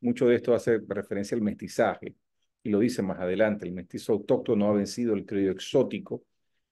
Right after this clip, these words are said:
Eh, insiste entonces Martí en hacer referencia al mestizo, que es propio de América, ¿verdad? La mezcla de, de las,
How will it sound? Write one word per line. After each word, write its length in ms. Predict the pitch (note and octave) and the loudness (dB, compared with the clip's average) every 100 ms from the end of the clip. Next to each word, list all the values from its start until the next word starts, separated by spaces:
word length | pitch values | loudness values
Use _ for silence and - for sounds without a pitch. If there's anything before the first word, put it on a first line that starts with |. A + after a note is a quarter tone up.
| _ _ _ | _ _ _
Eh, 420 | A2 G#2 G2+ G2+ G#2+ | 2 4 6 4 2
insiste 400 | A#2 C3+ A#2+ B2 | -2 -4 -2 -2
entonces 440 | G#2 B2 A2+ B2 | 0 0 0 0
Martí 480 | A2+ G#2+ G#2+ C3+ C3+ | 0 0 0 0 2
en 160 | A2 G2 | 0 -2
hacer 180 | A#2 | -2
referencia 580 | A2+ G#2+ A2 A2 G#2+ B2 | -2 0 0 0 2 2
al 180 | A#2+ G2+ | 2 -2
mestizo, 520 | G2 - D3+ - F3 | -6 -2 -2 -2 -6
que 120 | - | -4
es 80 | F#2 | -2
propio 360 | - C#3 A#2+ G2 | 2 2 2 -2
de 60 | |
América, 440 | F2+ F#2+ A2+ F2+ C2+ | -2 -4 -4 -2 -2
¿verdad? 280 | F#2 F2 G2 | -2 -2 0
La 100 | F#2 | 0
mezcla 460 | G2+ G#2 A2 G2+ | -4 -4 -2 0
de, 340 | F#2 F#2 F2 - _ _ | 0 -4 -8 -14 _ _
de 100 | F2+ | -8
las, 380 | F2 F2 F2 | -6 -8 -10